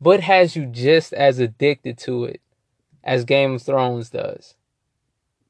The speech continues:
Just as addicted and still watching the same twists and turns and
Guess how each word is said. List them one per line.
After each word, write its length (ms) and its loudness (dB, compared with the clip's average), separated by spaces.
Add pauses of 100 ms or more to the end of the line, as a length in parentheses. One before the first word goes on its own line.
Just 360 0
as 240 4
addicted 680 -6 (1040)
and 400 -4
still 420 4
watching 400 0
the 80 -8
same 360 -4
twists 440 -2
and 140 -8
turns 580 -4
and 300 -4